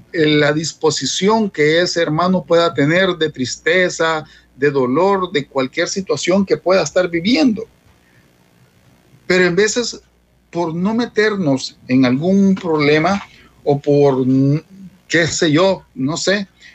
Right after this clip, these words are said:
eh, no saludamos, no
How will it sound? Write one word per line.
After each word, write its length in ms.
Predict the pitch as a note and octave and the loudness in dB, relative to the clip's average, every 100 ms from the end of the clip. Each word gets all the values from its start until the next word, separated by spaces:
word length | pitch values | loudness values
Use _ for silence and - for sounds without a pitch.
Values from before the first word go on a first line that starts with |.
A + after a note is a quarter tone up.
| _ | _
eh, 640 | C#3+ C#3 C#3+ C3 A#2+ B2 - | 0 2 4 2 -2 -4 -4
no 240 | C#3 D#3+ | 0 0
saludamos, 920 | F3 G3+ E3+ C#3 F3 F#3 D#3+ D3+ D3 - | 2 0 2 2 2 -2 -2 -4 -6 -8
no 1200 | C3+ C#3 C#3 D3+ D#3 E3 E3+ E3+ D#3 C#3+ C3+ B2+ | -4 0 2 2 2 2 4 4 4 4 4 0